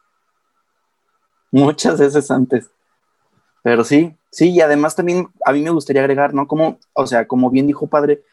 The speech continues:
María es la primera que se da cuenta, y eso me, me asemeja mucho a una madre. A una ma-, madre que ve lo que le hace falta a sus hijos,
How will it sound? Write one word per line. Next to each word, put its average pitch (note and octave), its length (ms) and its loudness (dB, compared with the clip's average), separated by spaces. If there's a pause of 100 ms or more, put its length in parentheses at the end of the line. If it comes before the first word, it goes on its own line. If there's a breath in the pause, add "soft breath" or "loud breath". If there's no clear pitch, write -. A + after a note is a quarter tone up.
(200 soft breath)
María B2+ 180 2
es C3+ 60 -2
la D#3+ 100 0
primera D3 280 -4
que C#3 100 -14
se B2 80 -8
da C3+ 120 -2
cuenta, C3 380 -4
y B2+ 100 0
eso C3 160 -2
me, C#3+ 340 -2
me A#2+ 120 -2
asemeja B2+ 380 -2
mucho C#3 400 -2 (320)
a A#2 60 -2
una C3 180 2
madre. G3+ 320 -2 (960)
A C3 60 -2
una C#3 180 2
ma-, E3 240 0
madre C#3+ 460 -2
que C3 180 -2
ve C3 500 0
lo B2+ 260 -2
que B2 120 -4
le A2 100 0
hace C#3+ 220 -4
falta C3+ 320 -4
a - 20 -6
sus - 240 -12
hijos, C#3 420 0